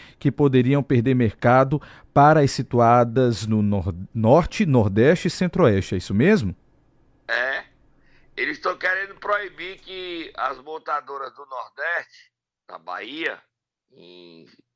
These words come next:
Speaker 2: Pernambuco, tenham estímulos. Ou seja, quem tá liderando esse movimento é o Zema, que quer ser candidato a presidente. E, e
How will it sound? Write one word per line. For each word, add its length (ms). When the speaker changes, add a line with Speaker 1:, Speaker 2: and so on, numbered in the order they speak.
Speaker 2:
Pernambuco, 800
tenham 600
estímulos. 1000
Ou 60
seja, 480
quem 240
tá 180
liderando 500
esse 160
movimento 540
é 60
o 100
Zema, 480
que 180
quer 220
ser 220
candidato 500
a 80
presidente. 880
E, 800
e 100